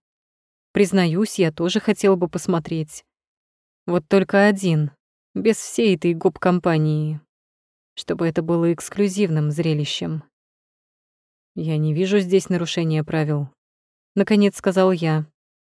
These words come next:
И Сергей Николаевич тоскливо выматерился. Спорить со мной, впрочем, не стал. Знал, что это бессмысленно. Я сочувственно похлопал его по плечу и снова направился к Лере.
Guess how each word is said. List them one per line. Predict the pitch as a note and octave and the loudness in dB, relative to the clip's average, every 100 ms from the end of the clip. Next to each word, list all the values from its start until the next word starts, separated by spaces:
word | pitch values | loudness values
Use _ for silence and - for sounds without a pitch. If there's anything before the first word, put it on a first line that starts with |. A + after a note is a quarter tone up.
| _ | _
И | B3 D#4 | 2 2
Сергей | - F#3 F3 | 2 0 2
Николаевич | E3+ D#3+ F3 G3 F#3+ F#3 - | 2 2 4 4 4 0 -2
тоскливо | F3 - G#3 A#3 A#3 | -4 0 0 4 2
выматерился. | F3 D#3 D#3 E3 D#3+ D#3 - F3 D#3+ C#3 _ _ _ _ _ _ | 2 2 0 0 0 -2 -4 -8 -8 -10 _ _ _ _ _ _
Спорить | - - C#4+ C#4 | -4 2 4 4
со | - | 2
мной, | A3+ A#3 | 4 4
впрочем, | A#3 - A3 - A#3+ A#3 | 2 2 0 2 2 4
не | B3+ | 4
стал. | - F#3 E3+ D#3+ D3+ _ _ _ - | 2 2 2 0 -4 _ _ _ -4
Знал, | G3 G#3+ C4 | 2 4 2
что | - E3 | 0 -2
это | D#3 | -2
бессмысленно. | D#3 D#3 E3+ D#3 - D#3+ D#3 D3+ - _ _ _ _ _ _ _ | -4 -4 -4 -4 -4 -4 -2 -4 -8 _ _ _ _ _ _ _
Я | F#3+ F#3 | -2 0
сочувственно | F3 F#3+ A3 G3 F#3 F3 | 0 0 -2 0 0 2
похлопал | F3+ E3+ G3 E3+ E3+ | 2 4 2 4 0
его | D#3+ D#3 | 2 2
по | D#3 D#3+ | 2 0
плечу | E3+ E3+ - C4 C4+ _ _ _ _ _ | -2 -2 2 2 2 _ _ _ _ _
и | - | -4
снова | G3 - G#3+ B3+ | -2 2 4 6
направился | B3 A3 F3 F#3+ G3 G#3+ | 6 4 2 2 0 -4
к | - | -2
Лере. | E3 D#3 D#3 D#3 | 0 0 0 -2